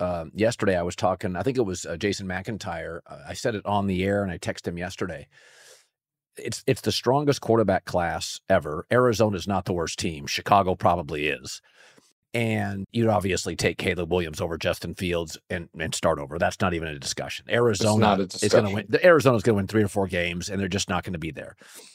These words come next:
Speaker 1: And they also, th-, there's also other quarterbacks, but I would not take Drake May over Kyler Murray. I would take Caleb over everybody, not named Mahomes, <laughs> Josh Allen.
Speaker 2: You and I are the only people saying this. People thought I was out of my mind. I said that Caleb is one of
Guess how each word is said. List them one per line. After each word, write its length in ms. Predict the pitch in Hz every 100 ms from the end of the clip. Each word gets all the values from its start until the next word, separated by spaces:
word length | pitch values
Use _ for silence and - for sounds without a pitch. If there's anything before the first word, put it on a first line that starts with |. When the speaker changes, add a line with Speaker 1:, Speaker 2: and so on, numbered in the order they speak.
| -
Speaker 1:
And 160 | 104 110
they 80 |
also, 580 | 107 104 - 101 95 92 104
th-, 140 | 113
there's 220 | 110 107
also 420 | - 107 107 104
other 200 | 95 98
quarterbacks, 500 | 92 104 95 87 90
but 100 | -
I 120 | 110 110
would 120 | 104
not 200 | 104 92
take 200 | 98 87
Drake 320 | 107 98 -
May 160 | 110 120
over 200 | 104 95
Kyler 360 | - 90 82
Murray. 280 | 80 78 85
I 80 | 107
would 160 | 120
take 180 | - 104
Caleb 400 | - 139 147 120
over 260 | 113 101 101
everybody, 560 | 110 107 127 113 117 120
not 200 | 113 104
named 220 | 107 107
Mahomes, 600 | 95 - 117 113 113 104 - -
<laughs> 120 | -
Josh 460 | - 156 - -
Allen. 440 | 131 123 127 123 117 _ _ _ _ _
Speaker 2:
You 280 | 156 165 202
and 80 | 180
I 80 | 180
are 100 | 170
the 140 | 135
only 200 | 147 185
people 220 | 190 165
saying 320 | 151 - 139 117
this. 140 | 95
People 300 | - 165 160
thought 180 | 170 156
I 40 |
was 140 | 139 127
out 160 | 131
of 60 | 127
my 100 | 123
mind. 320 | 113 98 92 -
I 100 | 135
said 300 | 131 - 131
that 280 | 117 110 -
Caleb 540 | - 117 117 139 165 170 _ _ _ _ _ -
is 220 | 123 104
one 180 | 110 107
of 380 | 104 101 95